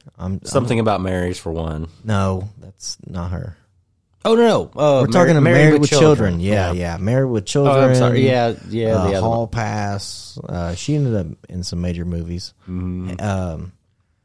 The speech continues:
Speaker 1: so she just got tested, right? She only got tested if she was, like, gonna be,
Speaker 2: I know.
Speaker 1: uh, yeah.
Speaker 2: Uh, if she had the gene.
Speaker 1: If she had the gene where she could get breast cancer
Speaker 2: Yeah.
Speaker 1: one day, and she
Speaker 2: She
Speaker 1: tested
Speaker 2: did.
Speaker 1: positive for the gene, so she wouldn't have had her tits removed.
Speaker 2: Yeah, I know.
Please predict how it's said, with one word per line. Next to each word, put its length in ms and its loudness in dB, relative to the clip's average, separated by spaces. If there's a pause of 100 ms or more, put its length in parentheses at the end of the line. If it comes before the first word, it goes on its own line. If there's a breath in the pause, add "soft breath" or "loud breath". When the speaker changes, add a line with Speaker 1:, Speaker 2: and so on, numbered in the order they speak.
(360)
Speaker 1:
so 480 -2 (200)
she 380 -4
just 280 -8
got 320 -8
tested, 680 -4 (960)
right? 380 -6 (140)
She 180 -6
only 160 0
got 180 -4
tested 400 -6
if 140 -10
she 180 -6
was, 300 -6
like, 180 -10
gonna 220 -8
be, 380 -12 (500)
Speaker 2:
I 220 -6
know. 260 -8
Speaker 1:
uh, 400 -4 (100)
yeah. 380 0
Speaker 2:
Uh, 20 2
if 220 0
she 140 -2
had 200 0
the 60 -4
gene. 500 0
Speaker 1:
If 100 4
she 140 0
had 140 2
the 80 2
gene 360 2
where 120 2
she 180 -2
could 100 -8
get 200 -2
breast 340 -2
cancer 280 -2
Speaker 2:
Yeah. 100 0
Speaker 1:
one 100 -2
day, 220 -6
and 260 -2
she 140 -6
Speaker 2:
She 120 -6
Speaker 1:
tested 260 -2
Speaker 2:
did. 100 0
Speaker 1:
positive 580 2
for 100 -4
the 120 -4
gene, 580 0
so 140 -6
she 180 -4
wouldn't 180 0
have 120 0
had 80 -6
her 40 -20
tits 300 -10
removed. 260 -6
Speaker 2:
Yeah, 160 -4
I 40 -6
know. 240 -6